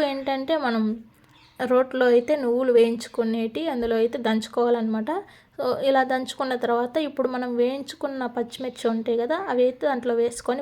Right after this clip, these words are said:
బాగా దంచుకోవాలి. ఇప్పుడైతే తెల్లగడ్డ ఒకటైతే తీసుకొని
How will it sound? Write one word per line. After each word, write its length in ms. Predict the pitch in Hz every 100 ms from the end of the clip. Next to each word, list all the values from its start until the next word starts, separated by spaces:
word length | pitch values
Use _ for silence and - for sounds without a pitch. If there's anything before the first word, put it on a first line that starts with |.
| 254
బాగా 200 | 233 262 240
దంచుకోవాలి. 600 | 220 220 - 226 226 294 349
ఇప్పుడైతే 320 | - 262 262 -
తెల్లగడ్డ 420 | 269 262 254 240 294 247
ఒకటైతే 380 | 240 247 254 285
తీసుకొని 480 | 254 240 - 233 320